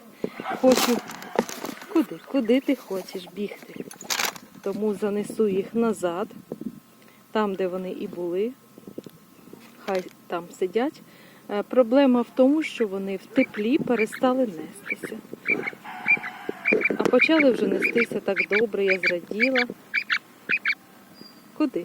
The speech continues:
Куди біжиш? Куди ти хочеш вибігти? Все, прийшли. Прийшли.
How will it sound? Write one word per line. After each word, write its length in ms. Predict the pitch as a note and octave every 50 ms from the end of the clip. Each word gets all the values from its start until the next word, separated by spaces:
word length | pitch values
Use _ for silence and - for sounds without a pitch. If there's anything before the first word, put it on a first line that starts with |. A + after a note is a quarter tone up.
| - - - - - -
Куди 240 | C#4+ C4+ G#3+ A3 F#3+
біжиш? 360 | E3+ G3 F#3+ - G3 G3 - - - - - - - - - - - - - - - - - - - - - - - - - - - - - - - - - -
Куди 260 | B3+ A#3+ G#3+ C4 D4+
ти 140 | - - C#4
хочеш 440 | - - C4 B3+ B3 - A#3 - -
вибігти? 640 | A3+ G#3 A3+ A3 A3 F#3 F3+ G3 F3+ - - - - - - -
Все, 240 | - C4 C4+ C#4+ D4 - - - - - - - - - - - - - - - - - - - - -
прийшли. 640 | - C#4+ C#4 B3 - - - A3+ A3+ A3+ A#3 C#4 - - - - - - - - - - - - - - - - F#2 - - - - _ _ - - - - _ _ _ -
Прийшли. 600 | - F#4 F#4 F4+ - - - C#4+ C#4+ C#4+ C#4+